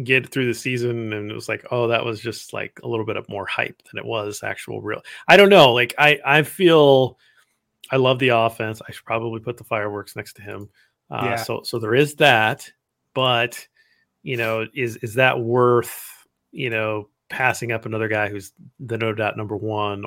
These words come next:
Speaker 1: or, you know, some of these other guys who, who have, like, proved it a little bit more? Is he more
Speaker 2: Yeah.
Speaker 1: just a,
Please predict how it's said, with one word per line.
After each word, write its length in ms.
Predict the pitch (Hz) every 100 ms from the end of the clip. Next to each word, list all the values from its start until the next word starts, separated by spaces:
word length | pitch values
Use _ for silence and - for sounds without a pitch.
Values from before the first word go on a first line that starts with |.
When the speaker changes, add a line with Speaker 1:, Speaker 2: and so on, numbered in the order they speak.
| -
Speaker 1:
or, 420 | 107 104 98 95 - - _
you 60 | 131
know, 60 |
some 140 | - 127
of 40 |
these 100 | 110
other 160 | 110 113
guys 280 | 107 101
who, 320 | - 107 104 -
who 140 | - 113
have, 220 | 104 101
like, 200 | 107 -
proved 320 | - 120 110
it 80 | 110
a 40 |
little 160 | 104 101
bit 160 | 104 -
more? 400 | 117 117 113 113 - - _
Is 80 | 123
he 60 |
more 220 | 123 123 123
Speaker 2:
Yeah. 40 |
Speaker 1:
just 200 | 123 -
a, 100 | 113